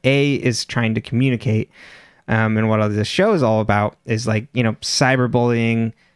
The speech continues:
bullying in schools, um, and how much damage, like, kids and students can, like, cause one another. And I don't think that doesn't fit the framework because he's not involved with them. So I think that also takes out anybody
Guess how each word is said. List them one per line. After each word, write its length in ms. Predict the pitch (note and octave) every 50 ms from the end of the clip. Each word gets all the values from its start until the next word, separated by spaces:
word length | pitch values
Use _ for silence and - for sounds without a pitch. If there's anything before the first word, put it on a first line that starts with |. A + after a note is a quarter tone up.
| _ _ _ _ _ -
bullying 520 | A2 - A#2+ A2+ A#2 A#2 A#2 A2+ A2+ A2+
in 120 | A2 A2
schools, 840 | A2 - - - B2 A2+ A2+ A2 A2+ A2 A2 A2 G#2 - - - - _ _ _ -
um, 580 | - A2 A2 A2 G#2+ G#2+ G#2+ G#2 G#2+ G#2+ G2+ -
and 200 | - A2 G#2+ A2
how 160 | A2 A2 A2
much 240 | G#2+ A2 G#2 - -
damage, 580 | - A2 G#2+ G#2+ G#2+ G#2+ A2 G#2+ - - - -
like, 280 | G#2+ G#2+ A2 G#2+ - _ _ _ _ _ _ _ _ _ _ _ _ _ _ _ _ _ -
kids 480 | - A#2 G#2+ G#2 A2 A#2+ - - - -
and 240 | F2 A2 A2 A2
students 400 | - - - A#2 A2 A2 G#2 -
can, 160 | - - - A2
like, 200 | G#2+ G2+ - -
cause 280 | - B2+ A#2+ A#2+ A#2+
one 120 | C3 C3+ C3+
another. 420 | C3+ C#3 C#3 C#3 C#3+ C#3+ D3 D3 - - - - - - - -
And 100 | A#2+ A#2+
I 60 | B2+
don't 120 | C3 A#2+
think 240 | G#2+ C3 A#2+ F2+ -
that 120 | A#2+ C3 A#2+
doesn't 200 | - A#2+ B2+ A2
fit 120 | - B2+
the 60 | -
framework 500 | - - C3 B2+ B2 A#2+ A#2+ A#2 - _
because 240 | - A#2 - - G#2+
he's 160 | A#2 A2+ G#2+
not 280 | B2 A#2+ A2+ A2+ G2+ - -
involved 320 | G#2 G#2+ A2 G2+ G#2 F#2+
with 80 | G#2+ A#2
them. 140 | - G#2 -
So 120 | - C3
I 60 | B2
think 220 | A2 - D3 C3 C#3
that 100 | C3+ C3
also 240 | C3 B2 - C#3+
takes 300 | A#2+ - - B2 A#2+ -
out 120 | A#2 A2+ - -
anybody 360 | B2 A#2 G#2+ A2 A2 G2+